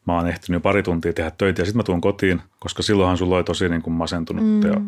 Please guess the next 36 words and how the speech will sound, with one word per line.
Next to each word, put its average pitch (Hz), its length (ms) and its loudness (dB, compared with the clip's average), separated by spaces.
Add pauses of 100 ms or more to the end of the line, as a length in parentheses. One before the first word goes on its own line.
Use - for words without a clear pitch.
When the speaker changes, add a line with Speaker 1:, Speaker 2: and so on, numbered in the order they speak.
(400)
Speaker 1:
olo 82 280 -4
Speaker 2:
Kyllä. 202 260 2
Speaker 1:
niin 190 100 0
kuin, 190 120 -2
että 135 120 -6
et - 80 -10 (320)
välttämättä 90 380 -2
päässyt - 260 -4
sängystä 87 460 -2
ylös. 87 320 -4 (180)
Speaker 2:
Kyllä. 185 440 0
Speaker 1:
Ja, - 120 -8 (640)
et 107 140 -16
mä 90 140 0
hoidin 90 420 0 (360)
ruokkimiset, 120 500 2
sit - 120 -16
mä 101 100 2
lähdin 85 180 0
taas 87 180 -2
töihin. 104 300 4
Speaker 2:
Kyllä. 92 260 0 (220)
Speaker 1:
Tunti, 101 260 4
puolitoista, 95 520 0 (180)
pari 92 180 2
tuntia, 92 360 0 (120)
<laughs> - 0 -
sit - 220 2
taas 107 160 4
Speaker 2:
Mm. 101 60 2
Speaker 1:
takaisin. 101 320 4
Ja 92 60 0 (440)
niitä 113 160 2
jälkikäteen 113 520 4
miettii, 104 260 2
että, - 160 -2